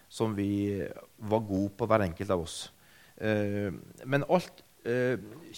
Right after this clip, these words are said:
kommer ut ifra at vi kom inn i et felles liv i Kristus. Som vi snakket om tidligere, at vi er født inn i Guds familie.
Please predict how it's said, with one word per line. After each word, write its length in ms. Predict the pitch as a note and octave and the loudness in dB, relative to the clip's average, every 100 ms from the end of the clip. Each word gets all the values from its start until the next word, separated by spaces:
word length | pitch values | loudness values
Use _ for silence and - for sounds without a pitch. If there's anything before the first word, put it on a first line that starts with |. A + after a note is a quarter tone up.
| - | 0
kommer 260 | D#3 B2 | 2 2
ut 140 | G#2 C3+ | 0 -2
ifra 220 | B2+ C3 | 0 0
at 100 | B2+ | 0
vi 80 | B2 | -4
kom 300 | - D3+ A#2 | 0 0 2
inn 160 | G#2+ | 0
i 80 | A#2 | 0
et 80 | - | -4
felles 680 | - - C3 F2 F#2 C#3 - | -8 -2 0 0 0 -2 -2
liv 220 | A#2 C3 C#3+ | 0 0 2
i 20 | |
Kristus. 460 | C3+ - F3+ - - - _ _ _ - | 0 0 -2 -4 -8 -16 _ _ _ -18
Som 140 | - C3 | -6 0
vi 80 | |
snakket 240 | C3+ B2 G#2+ | 2 2 0
om 160 | A2 G#2+ | 0 -2
tidligere, 380 | A2+ G2+ F2 G2+ | -2 -2 2 2
at 80 | |
vi 80 | G#2 | 2
er 80 | A2 | -2
født 380 | - D3 C#3 - | -2 -6 -6 -4
inn 220 | A#2 A#2+ | -2 0
i 80 | B2 | 0
Guds 160 | A2+ - | -4 -4
familie. 460 | C#3+ D3 E3+ A#2 | -2 2 2 2